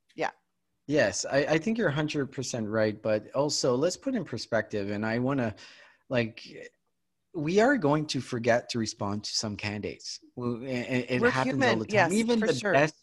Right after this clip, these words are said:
Speaker 2: recruiters, and
Speaker 1: Yes,
Speaker 2: it,
Speaker 1: I
Speaker 2: it's
Speaker 1: know.
Speaker 2: too bad, uh,
Speaker 1: Mm-hmm.
Speaker 2: but it happens. And I know it's happened to me even recently that I'm like, "Oh, I closed that job and I forgot to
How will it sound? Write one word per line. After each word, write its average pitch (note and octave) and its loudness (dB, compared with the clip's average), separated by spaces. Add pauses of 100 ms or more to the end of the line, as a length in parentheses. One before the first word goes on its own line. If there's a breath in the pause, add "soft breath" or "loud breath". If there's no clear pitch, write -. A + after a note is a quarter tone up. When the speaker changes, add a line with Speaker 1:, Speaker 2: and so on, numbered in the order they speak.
Speaker 2:
recruiters, C#3+ 2 (320 loud breath)
and G3+ -8
Speaker 1:
Yes, D3 4
Speaker 2:
it, C#3+ 0
Speaker 1:
I D#3 -2
Speaker 2:
it's G#3 -2
Speaker 1:
know. A3 2
Speaker 2:
too G#3 4
bad, C3 2
uh, A2+ 2
Speaker 1:
Mm-hmm. F#3 -6
Speaker 2:
but C#3 6
it D#3+ 4
happens. C3+ -4
And A#2 -2
I A#2 0
know C3 0
it's C3 -2
happened C#3 -4
to D3 -4
me D3 -2 (100)
even C#3+ -2
recently B2+ -4
that G#2 -2
I'm G#2 -6
like, G2+ -8
"Oh, D#3 -2
I G2+ 0
closed C3 -6
that A2 -4
job A2 -2
and G2+ -6
I G2 -8
forgot G#2 -6
to G2 -6